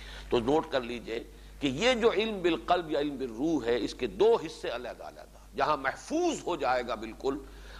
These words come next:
اللہ کی طرف سے اس کی عصمت اور اس کی حفاظت کا مکمل بندوبست ہے،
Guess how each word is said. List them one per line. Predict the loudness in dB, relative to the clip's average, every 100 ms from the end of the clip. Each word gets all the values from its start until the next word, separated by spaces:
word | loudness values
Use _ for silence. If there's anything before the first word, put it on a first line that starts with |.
| 0
اللہ | 4 4 4 2
کی | -6
طرف | -4 -6
سے | -6
اس | -8 -8
کی | -8
عصمت | -6 -4 -2 -2 -2
اور |
اس | -4 -4
کی | -4
حفاظت | 0 2 2 0 -4
کا |
مکمل | -6 -4 -2 0 -2
بندوبست | -2 -6 -4 -2 -4 -4
ہے، | -4